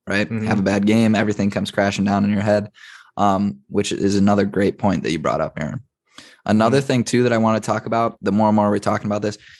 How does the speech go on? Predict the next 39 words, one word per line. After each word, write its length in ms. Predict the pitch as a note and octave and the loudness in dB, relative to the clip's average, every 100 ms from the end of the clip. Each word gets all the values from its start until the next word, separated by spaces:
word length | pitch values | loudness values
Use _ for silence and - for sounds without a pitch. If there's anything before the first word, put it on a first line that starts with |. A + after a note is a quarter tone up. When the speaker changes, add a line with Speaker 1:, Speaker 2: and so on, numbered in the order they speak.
| _ | _
Speaker 1:
you 100 | C3 | 0
could 80 | E3 | 2
argue 580 | A2 B2 C3 C#3 C#3 - - | 4 2 2 0 0 -6 -8
adapt 340 | F#2+ G#2+ A2+ | 0 0 0
and 80 | A#2+ | -2
overcome 640 | A2+ G#2+ - G2+ A2+ B2+ - _ _ | -2 -2 0 0 0 -2 -8 _ _
is 200 | G2 G2 | -2 0
like, 280 | G2+ G2+ - B2+ | 0 0 -6 -8
so 120 | - | -4
if 100 | G2+ | 0
you 80 | B2 | 0
think 200 | B2+ C3 | 0 0
of 80 | A2+ | 0
yourself, 380 | A2 G#2 G2+ G2+ | 2 2 2 2
I 120 | G#2 | 0
like 160 | G#2 | 0
to 60 | G2 | 0
use 140 | G2 | -2
this 140 | F#2+ G2+ | -2 -2
analogy. 380 | F#2+ G2 G2 G2+ | 0 0 0 -2
If 100 | - | -2
you 80 | G#2+ | 0
think 180 | A#2 | 0
of 60 | A2 | 0
yourself 420 | G#2 G2+ F#2+ F#2 _ | 0 2 0 -2 _
as, 160 | F2+ F#2 | -4 -2
like, 140 | F2+ | -2
a 60 | F#2+ | 0
video 280 | G2 G2+ | 2 2
game 300 | F2 F2 E2 | 0 -2 -2
or 100 | F#2 F#2 | -4 0
leveling 460 | G2 G2+ F#2+ F#2+ | 2 2 2 2
up 200 | F#2+ - | 0 -2
as 240 | F#2 - - | -4 -4 -6
your 100 | F2+ | -4
player, 380 | F2 - F2+ - - - - - | -2 0 0 -2 -10 -20 -20 -12
right? 240 | - F#2+ F2+ | 0 2 2
So, 300 | - G2 F#2 | 2 2 2
um, 480 | - F2+ F#2 F#2+ | 2 0 0 -4